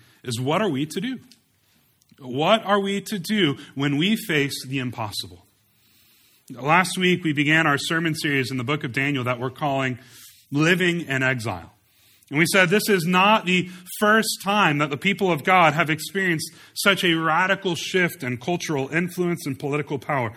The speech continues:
but rather the exiles of Judah in Daniel's day experienced a similar and likely even more drastic and dramatic disorientation as they were taken from Israel into Babylon, where the Babylonians had different cultural customs,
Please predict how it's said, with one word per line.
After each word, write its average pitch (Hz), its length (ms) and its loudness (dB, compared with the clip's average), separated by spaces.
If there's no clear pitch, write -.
but 160 140 2
rather 165 480 2
the 147 180 0
exiles 208 640 4
of 185 140 -2
Judah 147 360 2
in 151 200 0
Daniel's 196 480 0
day 156 240 2
experienced 170 500 -2
a 151 60 -6
similar 214 380 0
and 175 100 -2
likely 220 460 -2
even 202 320 2
more 202 240 2
drastic 196 880 -2
and 131 160 -10
dramatic 170 520 2
disorientation 151 920 -4
as 110 140 -6
they 160 120 -4
were 147 100 -2
taken 139 360 -6
from 208 300 2
Israel 123 540 -4
into 190 480 -2
Babylon, 143 640 2
where 139 120 -2
the 151 80 2
Babylonians 175 800 2
had 123 240 -4
different 180 460 -2
cultural 165 520 -6
customs, 151 640 -4